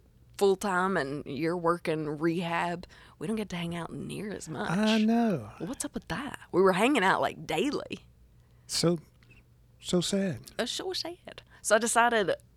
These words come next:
Speaker 1: we should get on and, like, recap all these memories for these people.
Speaker 2: Oh, my
Speaker 1: I don't
Speaker 2: goodness.
Speaker 1: think they'll believe it.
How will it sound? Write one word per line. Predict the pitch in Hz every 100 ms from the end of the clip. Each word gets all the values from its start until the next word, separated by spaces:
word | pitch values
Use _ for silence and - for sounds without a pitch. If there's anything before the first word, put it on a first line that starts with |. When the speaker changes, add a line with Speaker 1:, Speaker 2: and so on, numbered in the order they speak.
| -
Speaker 1:
we | - 196 440
should | - 285
get | 180 170
on | 175 135
and, | 143 135
like, | 127 90
recap | 131 151 175 202 - 90 - 82
all | 127
these | 139 135 135
memories | 135 131 117 113 -
for | -
these | 117 - -
people. | - 143
Speaker 2:
Oh, | 143 147
my | 143
Speaker 1:
I | 139 139
don't | 135
Speaker 2:
goodness. | 160 190 143
Speaker 1:
think | 185 180
they'll | 160
believe | 139 147 151 135
it. | 101